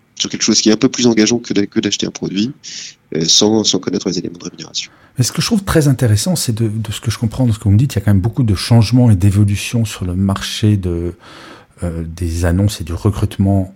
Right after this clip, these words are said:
Speaker 2: en ligne, un petit peu comme on le voit dans nos entreprises. Il y a des mutations depuis la pandémie qui sont absolument incroyables. Bien sûr, il y a le télétravail, mais il n'y a pas que ça. C'est, on est en train de parler de la semaine de quatre jours, de ce genre de choses. Euh, est-ce qu'il va y avoir d'autres grandes tendances sur votre marché, euh, qui vont obliger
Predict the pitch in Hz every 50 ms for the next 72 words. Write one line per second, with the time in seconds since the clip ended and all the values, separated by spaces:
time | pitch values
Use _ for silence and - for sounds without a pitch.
0 | _ _ - - 104 98 95 95 117 147 175 165 120 95 87 - - - - 127
1 | 117 - 95 90 90 92 87 87 95 107 123 131 110 101 104 110 110 104 101 95
2 | - - 107 - - 139 117 101 - 85 82 85 87 90 92 - - 92 - -
3 | - 117 104 90 85 - 95 87 87 - - 87 87 92 107 110 104 - - -
4 | 82 - - 87 85 82 85 - 107 110 110 92 - - - - - - - -
5 | _ _ - 87 82 - - - 87 85 80 82 82 - 87 87 90 - - 113
6 | 110 101 90 85 85 87 - - 90 - - 107 104 - - 104 101 101 - -
7 | 87 80 82 82 80 80 - - 92 - - 78 85 87 85 80 - - 87 80
8 | 85 - - 127 120 110 98 92 92 90 90 85 87 - - 95 85 92 98 101
9 | 101 - 107 101 95 - - - - - - - - - - - - - - 95
10 | - - _ _ - 139 - - - 185 165 190 180 139 110 98 117 143 143 117
11 | 113 101 95 110 139 143 - - - - 101 98 104 104 98 110 127 131 135 117
12 | - - - 120 113 113 113 127 135 - - - 117 98 98 101 101 - 104 95
13 | 90 - - - - 101 113 127 139 113 95 92 92 90 90 90 87 87 85 87
14 | 87 90 92 - - - 104 95 92 101 98 98 98 98 - - 107 101 98 101
15 | 101 95 90 92 95 110 143